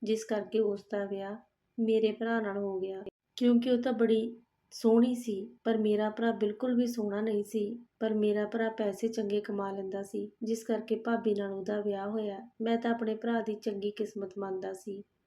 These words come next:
ਉਸ ਨੂੰ ਇੰਨੀ ਸੋਹਣੀ ਕੁੜੀ ਜੋ ਮਿਲੀ ਸੀ। ਉਸ ਘਰ ਦੇ ਸਾਰੇ ਕੰਮ ਕਰਦੀ।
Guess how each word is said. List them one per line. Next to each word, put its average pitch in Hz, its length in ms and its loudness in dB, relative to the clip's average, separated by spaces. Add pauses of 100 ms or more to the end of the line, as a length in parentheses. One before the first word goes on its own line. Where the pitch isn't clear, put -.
(140)
ਉਸ 220 280 2
ਨੂੰ 214 100 2
ਇੰਨੀ 208 220 0
ਸੋਹਣੀ 208 420 -2
ਕੁੜੀ 208 240 0
ਜੋ 196 140 0
ਮਿਲੀ 190 260 -4
ਸੀ। 196 260 -10 (360)
ਉਸ 240 240 -2
ਘਰ 247 220 0
ਦੇ 214 180 0
ਸਾਰੇ 214 380 -2
ਕੰਮ 220 240 -2
ਕਰਦੀ। 202 440 -4